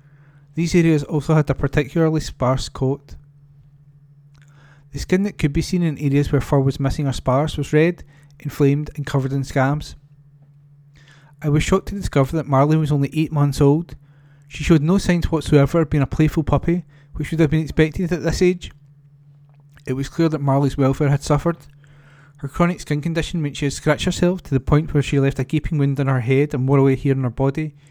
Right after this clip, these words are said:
ears and legs. She also th-, had areas of thickened skin from constant scratching. It is deplorable that somebody could watch their pet in this constant state of irritation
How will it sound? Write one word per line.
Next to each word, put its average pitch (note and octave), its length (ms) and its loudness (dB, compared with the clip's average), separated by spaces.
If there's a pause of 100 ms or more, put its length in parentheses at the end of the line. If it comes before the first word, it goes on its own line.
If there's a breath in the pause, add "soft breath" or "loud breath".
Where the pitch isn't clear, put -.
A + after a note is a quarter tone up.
(280 soft breath)
ears C3+ 300 -2
and B2 100 -2
legs. C3 400 -4 (1000 soft breath)
She - 160 -2
also E3 200 0
th-, - 240 -6
had C#3 160 -2
areas C#3 320 2
of C3+ 80 -2
thickened - 360 -4
skin D3+ 280 0
from D3 140 -8
constant C#3 400 -4
scratching. C#3 540 -6 (1300 soft breath)
It D#3 100 -6
is D#3+ 100 -2
deplorable F3+ 600 0
that - 100 -8
somebody D3 360 -2
could C#3 180 -4
watch C3+ 180 -2
their C#3+ 140 -6
pet C#3+ 340 0
in D3 60 -2
this C3 100 -6
constant - 380 -4
state D3 200 -2
of C3+ 120 -4
irritation C#3 580 -4